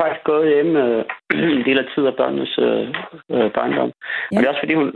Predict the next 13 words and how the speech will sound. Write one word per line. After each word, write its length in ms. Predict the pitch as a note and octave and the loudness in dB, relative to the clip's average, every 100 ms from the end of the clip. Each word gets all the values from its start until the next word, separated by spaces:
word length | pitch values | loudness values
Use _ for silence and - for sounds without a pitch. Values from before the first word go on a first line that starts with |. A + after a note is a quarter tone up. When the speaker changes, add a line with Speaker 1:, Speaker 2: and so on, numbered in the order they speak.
| C3 | -2
Speaker 1:
altså, 140 | B2 | 0
vi 100 | C3 | 2
havde 140 | E3 | 2
den 200 | C#3+ D3 | 2 2
mulighed, 280 | D3 D#3+ C3 | 2 2 2
kun 180 | - D#3 | 0 -2
fordi, 240 | D3+ C#3 D3 | -2 2 2
at 60 | |
hun 140 | C3+ B2+ B2+ | 2 -2 -2
gik, 200 | A#2+ A#2 | -2 0
øh, 200 | G#2+ G2 - A2+ A#2 | 0 0 -6 -4 0
hun 160 | A2 | 2
var 220 | A2+ A2 | 0 -2